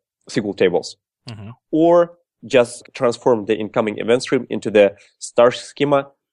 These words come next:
Speaker 1: give people an olap tool so they can go as wild with, uh, their ad hoc querying as they want.
Speaker 2: <laughs> Yeah, an olap tool. But if you weren't gonna sort of supplement the event sourcing with one of those tools to do that, then pure event sourcing would not do ad hoc queries very well.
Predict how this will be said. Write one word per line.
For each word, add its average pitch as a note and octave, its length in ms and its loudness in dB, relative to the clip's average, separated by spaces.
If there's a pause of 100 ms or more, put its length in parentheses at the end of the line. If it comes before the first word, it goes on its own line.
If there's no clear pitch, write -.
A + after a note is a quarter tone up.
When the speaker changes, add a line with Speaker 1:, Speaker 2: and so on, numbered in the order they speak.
(360)
Speaker 1:
give A2+ 180 -4
people G#2+ 360 -2
an G#2 180 0
olap C#3+ 240 4
tool F2 300 -6 (180)
so - 180 0
they A2 140 2
can A2 240 0
go G#2+ 220 6
as G2+ 240 0
wild G#2 420 4
with, G2+ 260 -6
uh, G2 240 2
their F#2+ 240 2
ad G2+ 100 -4
hoc G2 180 -2
querying F#2 280 -2
as F#2 120 -6
they F2+ 80 0
want. F#2+ 260 0 (380)
Speaker 2:
<laughs> - 340 -14
Yeah, A2+ 200 -6
an G#2 60 -8
olap G2+ 280 -8
tool. F2+ 180 -14 (300)
But C3+ 120 -2
if B2+ 120 -6
you B2 100 -4
weren't C3 360 -4
gonna A2+ 540 -2
sort A#2 200 -2
of A2 140 -2
supplement A2+ 800 -2
the A2 220 -6
event A#2 280 -4
sourcing G#2 640 -4
with A2+ 360 -4
one A#2+ 220 -2
of G#2+ 60 -4
those G2+ 180 -4
tools A2 320 -4
to - 80 -14
do B2 220 -2
that, G#2 280 -4
then B2 280 -2
pure C3+ 300 0
event B2 260 -2
sourcing A2 640 -2
would A2 200 -2
not A2 280 -2
do A2+ 420 0
ad A2 220 -2
hoc G#2+ 180 -2
queries G2+ 300 -2
very F#2+ 180 -4
well. E2+ 300 -8